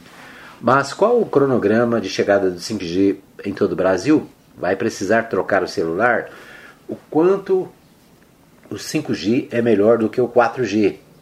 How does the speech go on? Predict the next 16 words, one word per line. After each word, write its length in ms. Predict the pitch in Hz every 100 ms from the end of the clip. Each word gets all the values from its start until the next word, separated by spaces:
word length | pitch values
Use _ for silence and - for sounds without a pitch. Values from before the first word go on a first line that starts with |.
| _ _ _
Então 220 | - 90 95
essas 300 | 98 - -
são 220 | 113 110
as 140 | -
perguntas 760 | - 110 - 85 98 107 - - - - - - - -
que 400 | 85 90 92 90
estão 420 | 85 - 101 98
sendo 540 | 95 - 98 92 92 - - - - - -
respondidas, 920 | 117 165 - 135 101 87 110 110 87
né, 200 | 101 98
na 180 | 95
matéria 640 | 90 82 - 95 92 92 - - - - -
do 320 | 98 127 175
portal 640 | 175 110 - 107 110 113 -
G 320 | 104 95 127 120
um. 140 | 76